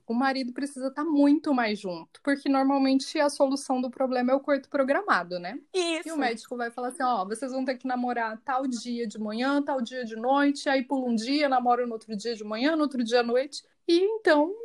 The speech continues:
Speaker 1: a participação do marido é fundamental
Speaker 2: É com hora
Speaker 1: pra quem
Speaker 2: marcada.
Speaker 1: tem esse tipo de problema. É com
Speaker 2: É
Speaker 1: hora
Speaker 2: com hora
Speaker 1: marcada.
Speaker 2: marcada, celular despertando. Então esteja pronto.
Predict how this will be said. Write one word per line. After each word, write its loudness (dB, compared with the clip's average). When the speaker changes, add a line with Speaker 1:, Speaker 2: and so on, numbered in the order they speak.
Speaker 1:
a -4
participação -2
do -2
marido 0
é -2
fundamental 2
Speaker 2:
É 0
com 2
hora 6
Speaker 1:
pra -2
quem -2
Speaker 2:
marcada. 4
Speaker 1:
tem 0
esse 0
tipo -6
de -10
problema. 2
É -4
com 2
Speaker 2:
É 8
Speaker 1:
hora 6
Speaker 2:
com 0
hora 0
Speaker 1:
marcada. 0
Speaker 2:
marcada, -2
celular 0
despertando. -12
Então -10
esteja -6
pronto. -8